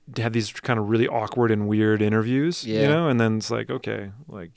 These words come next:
Speaker 1: it was kinda interesting 'cause Letterman didn't really know how to handle him,
Speaker 2: Yeah.
Speaker 1: you know?
Speaker 2: And then it
Speaker 1: Yeah.
Speaker 2: turns out, oh, he's just, it's just a character.
Speaker 1: Yeah,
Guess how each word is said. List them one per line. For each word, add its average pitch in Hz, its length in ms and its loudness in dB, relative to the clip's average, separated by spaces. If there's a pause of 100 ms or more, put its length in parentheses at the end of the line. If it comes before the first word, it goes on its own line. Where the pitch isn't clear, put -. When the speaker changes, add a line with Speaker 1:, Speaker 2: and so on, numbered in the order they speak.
(400)
Speaker 1:
it 151 100 2
was 160 120 4
kinda 214 180 4
interesting 170 300 2
'cause 135 140 0
Letterman 117 500 2
didn't 113 220 2
really 107 160 2
know 107 100 0
how 101 60 -2
to 90 120 -6
handle 107 420 -4
him, 151 260 -6
Speaker 2:
Yeah. 113 240 -2 (100)
Speaker 1:
you 139 100 -2
know? 151 200 -2 (840)
Speaker 2:
And 139 80 -2
then 127 100 0
it 110 40 -4
Speaker 1:
Yeah. 123 80 -4
Speaker 2:
turns 117 160 -2
out, 104 180 -4 (240)
oh, 110 200 -2 (340)
he's 131 160 -8
just, 107 160 -10 (340)
it's 143 160 -10
just 113 140 -14
a 110 40 -14
character. 110 440 -10
Speaker 1:
Yeah, 92 240 -10